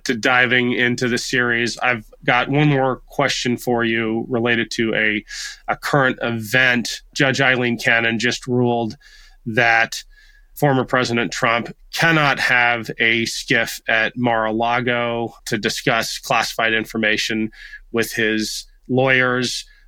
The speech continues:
The same rules regarding classified information and, and open discussions of them apply to him as apply to everybody else. I assume you think that's a,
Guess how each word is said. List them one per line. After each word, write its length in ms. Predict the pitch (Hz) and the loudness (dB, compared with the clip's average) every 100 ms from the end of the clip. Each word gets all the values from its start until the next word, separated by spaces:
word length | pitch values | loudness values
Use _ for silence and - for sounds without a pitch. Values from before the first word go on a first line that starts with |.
| - | -12
The 320 | 123 117 117 - | -4 -2 -2 -4
same 400 | - - 143 139 | -2 2 4 4
rules 400 | 135 131 127 120 | 2 0 0 -2
regarding 400 | 120 123 123 117 | 0 2 2 2
classified 520 | - 117 113 - 117 | 0 0 0 0 0
information 640 | 113 110 117 113 113 - 110 | 0 -2 0 0 0 -2 -2
and, 280 | 110 110 - | -2 -2 -4
and 140 | 110 113 | -2 0
open 260 | 113 - | -2 -2
discussions 560 | 107 107 - 117 - 107 | -2 0 -2 -2 -2 -4
of 140 | 110 104 | -4 0
them 260 | 107 107 - | 0 0 -4
apply 480 | 110 - 123 117 117 | -8 -4 0 2 2
to 100 | 104 | 0
him 320 | 113 110 110 | 0 -2 -2
as 100 | 107 | -4
apply 380 | 110 - 113 113 | -6 -2 0 2
to 180 | 110 113 | 0 -2
everybody 560 | 113 113 104 110 110 | -2 -4 -2 -2 0
else. 440 | 107 110 104 - - - - - - - | 0 0 -2 -6 -10 -14 -18 -18 -12 -2
I 120 | 127 | 0
assume 300 | 127 185 175 | 2 2 2
you 80 | 143 | 4
think 240 | 143 120 | 2 0
that's 380 | 131 120 - - | 2 0 -2 -8
a, 360 | 127 113 110 | -4 -2 -2